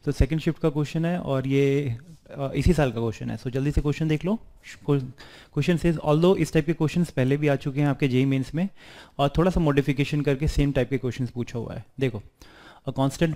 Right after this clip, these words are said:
power delivering machine has towed a box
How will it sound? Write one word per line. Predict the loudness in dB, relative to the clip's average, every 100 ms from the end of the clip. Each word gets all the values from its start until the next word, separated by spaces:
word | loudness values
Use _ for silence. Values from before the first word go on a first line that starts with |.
| 2
power | 2 2 2
delivering | 2 2 0 0
machine | 0 -2 0
has | 0 0 0 2 2 2 _ -2
towed | 0 0 -2
a | -4
box | -2 -2 -6 -16 -16